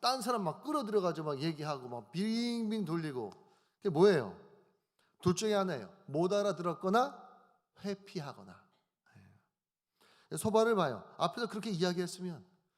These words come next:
명확하게 그럼 욥이 무슨 죄를 지었다는 건지 얘기를 해야 될 거 아니에요. 아니, 하나님이 그 지혜의 오묘함으로 다 드러낼 거라면서요. 들어보라면서요. 아, 그럼 얘기를 해야 될 거 아니에요.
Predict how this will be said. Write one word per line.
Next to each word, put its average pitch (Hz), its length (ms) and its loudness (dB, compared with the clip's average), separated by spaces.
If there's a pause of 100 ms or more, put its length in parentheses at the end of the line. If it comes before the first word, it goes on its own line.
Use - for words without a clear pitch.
(160)
명확하게 214 540 0
그럼 180 220 0
욥이 185 240 -2
무슨 135 360 -6
죄를 180 220 0
지었다는 180 380 0
건지 143 200 -6
얘기를 196 280 2
해야 208 80 0
될 202 140 -8
거 160 100 -6
아니에요. 120 320 -8
아니, 180 320 -2 (400)
하나님이 233 460 -4
그 202 100 -2
지혜의 208 380 0
오묘함으로 185 540 0
다 160 120 -8
드러낼 185 340 0
거라면서요. 139 720 -4 (720)
들어보라면서요. 208 880 0 (240)
아, 160 60 -14
그럼 214 200 -2
얘기를 190 260 2
해야 226 80 -2
될 202 140 -4
거 165 100 -6
아니에요. 107 260 -10